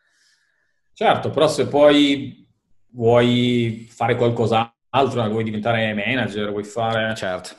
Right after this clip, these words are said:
Speaker 1: eh, qualcos'altro, come, come poi ho fatto io, che non è una cosa che, che avevo nei piani, cioè non è che ho detto, "Ah sì, adesso inizio così, poi divento manager", non ho mai avuto n-, nessuna idea, diciamo, anche quando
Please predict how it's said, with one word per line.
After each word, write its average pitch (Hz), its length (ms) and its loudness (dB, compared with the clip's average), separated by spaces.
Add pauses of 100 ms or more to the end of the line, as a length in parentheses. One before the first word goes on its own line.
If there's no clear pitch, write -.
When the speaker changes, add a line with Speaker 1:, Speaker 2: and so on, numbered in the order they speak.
Speaker 1:
eh, 104 640 -4
qualcos'altro, 131 840 2
come, 117 300 0
come 113 200 -2
poi 123 180 2
ho 127 60 2
fatto 110 280 -2
io, 127 540 0 (1000)
che 196 140 4
non 156 160 2
è 262 60 6
una 190 140 2
cosa 113 200 0
che, 107 240 -2
che - 120 -6
avevo 101 260 -2
nei 101 120 -4
piani, 90 460 -8
cioè 104 140 -12
non 104 100 -6
è 151 60 0
che - 80 2
ho - 20 6
detto, 113 220 0
"Ah 107 80 2
sì, 110 140 -6
adesso 107 200 -4
inizio 104 240 -6
così, 101 280 -8
poi 98 120 -10
divento 95 260 -10
manager", 95 520 -10
non 92 180 -18
ho 92 140 -20
mai 107 180 0
avuto 101 520 -6
n-, 98 260 -16
nessuna 98 520 -16 (1160)
idea, 104 480 -4
diciamo, 95 480 -10
anche 107 220 -10
quando 107 520 -4